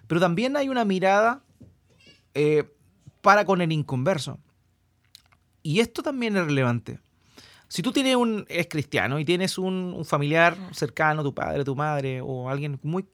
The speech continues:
muy cercano, que no es cristiano y que está con esto de la eutanasia o, o le hace la idea de la eutanasia, eh,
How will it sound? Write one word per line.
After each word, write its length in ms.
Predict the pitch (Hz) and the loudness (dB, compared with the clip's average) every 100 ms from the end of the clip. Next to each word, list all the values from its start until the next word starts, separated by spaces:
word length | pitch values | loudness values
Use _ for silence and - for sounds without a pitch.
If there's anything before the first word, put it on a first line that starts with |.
| - | -8
muy 160 | 170 | -6
cercano, 500 | 170 170 175 165 170 - | -6 -6 -4 -4 -4 -2
que 100 | 156 | 0
no 80 | 196 | 0
es 80 | - | 0
cristiano 640 | 165 - 190 170 135 143 _ - - - | -6 -2 0 0 -2 -8 _ -20 -20 -16
y 140 | - 143 | -10 -4
que 80 | 147 | -2
está 260 | - 220 | 2 0
con 140 | 226 214 | 2 -2
esto 280 | 233 - 175 | -2 -2 0
de 80 | 165 | 0
la 260 | 151 143 | 0 0
eutanasia 760 | 156 151 - 147 185 196 156 151 | -2 -2 -2 -2 -2 -2 -2 0
o, 140 | 151 147 | 0 0
o 120 | 139 | 0
le 100 | 147 | 2
hace 240 | 180 - 180 | 0 0 0
la 80 | |
idea 240 | 170 170 214 | 2 2 2
de 80 | 185 | 2
la 60 | |
eutanasia, 580 | 170 - 165 139 156 151 _ _ - - _ _ | 0 -4 -4 -4 -8 -14 _ _ -20 -20 _ _
eh, 200 | - 147 | -8 -8